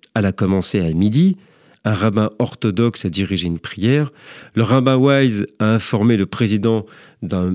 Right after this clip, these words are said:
mémorandum énonçant la condition des Juifs de l'Europe occupée par l'Allemagne et de l'urgence d'agir.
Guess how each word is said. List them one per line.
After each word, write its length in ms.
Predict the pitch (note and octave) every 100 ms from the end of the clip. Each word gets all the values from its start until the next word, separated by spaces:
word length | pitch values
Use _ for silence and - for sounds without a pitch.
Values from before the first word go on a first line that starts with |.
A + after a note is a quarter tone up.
| -
mémorandum 920 | G#2 B2 C3 G#2 A2 G#2 A2 A2 G2 - -
énonçant 680 | B2+ A#2+ A#2+ A2+ - C3 B2
la 120 | G2
condition 680 | - A#2 A2 A2+ - A2
des 160 | F#2+ G#2+
Juifs 440 | F#2 A#2 A#2 -
de 140 | G#2 G2
l'Europe 640 | G2+ G2 G#2+ A2 - - -
occupée 600 | C3 - - A#2 - A#2+
par 160 | G2+
l'Allemagne 540 | G2+ G#2 G#2+ A#2+ A#2 G2+
et 60 | F#2+
de 120 | G2+
l'urgence 480 | G#2 G#2 G2 G#2 F#2
d'agir. 360 | B2 A#3 F#3+